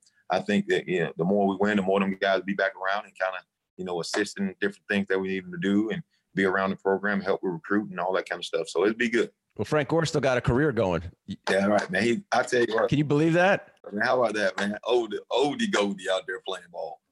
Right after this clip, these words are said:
Speaker 2: Let's talk about getting to Auburn, right? You, you, you said it was Auburn in Miami.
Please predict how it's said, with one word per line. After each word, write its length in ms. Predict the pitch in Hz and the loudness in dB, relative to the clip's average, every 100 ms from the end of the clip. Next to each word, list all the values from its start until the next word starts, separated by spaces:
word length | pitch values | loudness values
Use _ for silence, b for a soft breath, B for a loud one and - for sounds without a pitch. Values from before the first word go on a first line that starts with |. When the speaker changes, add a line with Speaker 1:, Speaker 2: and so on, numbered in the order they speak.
| _ | _
Speaker 2:
Let's 160 | 180 - | -4 0
talk 160 | 185 170 | 0 2
about 200 | 160 123 | 0 2
getting 200 | 160 139 | 0 2
to 80 | |
Auburn, 400 | 113 135 143 104 | 2 2 2 2
right? 180 | 107 131 | 2 2
You, 140 | 127 127 | 2 2
you, 200 | 127 120 | 0 -2
you 80 | 123 | -2
said 240 | 156 147 | 2 2
it 20 | |
was 140 | 139 127 | 4 4
Auburn 520 | 135 139 147 143 143 - | 2 2 2 2 0 0
in 340 | 123 120 120 110 | 0 4 2 2
Miami. 600 | 110 120 117 98 104 | 0 0 0 -2 -4